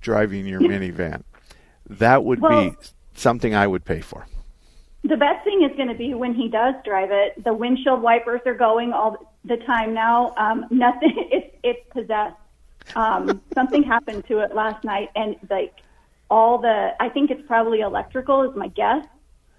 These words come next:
Speaker 2: Um, but literally the windshield wipers go, um, all the buttons, all the, the dashboard lights are blinking and buzzing at me. And, um, the speedometer,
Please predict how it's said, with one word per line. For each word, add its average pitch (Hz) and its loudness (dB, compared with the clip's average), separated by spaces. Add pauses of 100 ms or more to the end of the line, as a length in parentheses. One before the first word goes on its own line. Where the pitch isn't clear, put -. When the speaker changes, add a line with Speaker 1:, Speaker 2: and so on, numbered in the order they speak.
(200)
Speaker 2:
Um, 214 0
but - -2
literally 240 2
the 214 -4
windshield 247 -2
wipers 233 2
go, 226 4 (140)
um, 180 -2 (100)
all 240 6
the 240 -2
buttons, 233 -2
all 220 0
the, 202 -4 (260)
the 208 -4
dashboard 220 -2
lights 208 -2
are 202 -6
blinking 233 -2
and 214 -6
buzzing 226 -2
at 226 -2
me. 233 -6 (340)
And, 220 -6
um, 196 -4 (180)
the - -10
speedometer, 220 -2